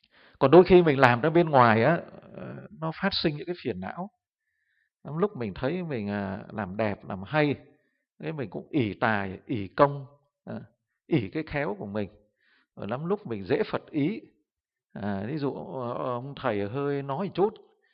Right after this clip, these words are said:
à, à, mình thấy mình làm quá đẹp, à, mình, à,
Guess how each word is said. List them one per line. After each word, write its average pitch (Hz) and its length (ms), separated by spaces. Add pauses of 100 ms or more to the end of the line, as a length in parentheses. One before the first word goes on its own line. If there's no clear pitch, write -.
(320)
à, 104 360 (880)
à, 113 200
mình 107 380
thấy 147 220
mình 127 240
làm 101 220
quá 185 180
đẹp, 135 200 (320)
à, 107 320 (580)
mình, 107 240
à, 98 100